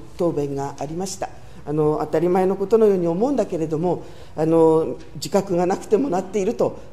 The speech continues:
いうことを分かっていただく、あの、独立した空間があると同時に、共用のスペースがあって、みんなでそれぞれの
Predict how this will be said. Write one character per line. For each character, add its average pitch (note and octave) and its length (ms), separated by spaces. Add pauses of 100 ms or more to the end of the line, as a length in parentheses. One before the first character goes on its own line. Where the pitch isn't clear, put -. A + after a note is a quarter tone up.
(100)
い F#3 60
う G3 80
こ G3 140
と A3+ 160
を A3 240 (160)
分 C#3+ 100
か G3 80
っ F#3 60
て F#3+ 120
い D3+ 60
た F3 140
だ F3 100
く、 F#3 180 (280)
あ - 20
の、 E3 140 (800)
独 F#3 260
立 F#3 240
し F#3 80
た F#3 140
空 F#3 200
間 F#3+ 220
が F#3+ 80
あ G#3+ 60
る A#3+ 80
と G#3+ 120
同 B3 220
時 A#3 120
に、 F3 200 (260)
共 G3 180
用 F#3 120
の F#3 120
ス F#3 100
ペ A3 160
ー A#3+ 40
ス A3 120
が F#3+ 100
あ A#3 40
っ C#4 40
て、 F#3+ 340 (240)
み E3+ 120
ん G#3+ 80
な D4+ 100
で B3 380
そ G#3 160
れ G#3+ 80
ぞ B3+ 120
れ D#4+ 100
の B3 260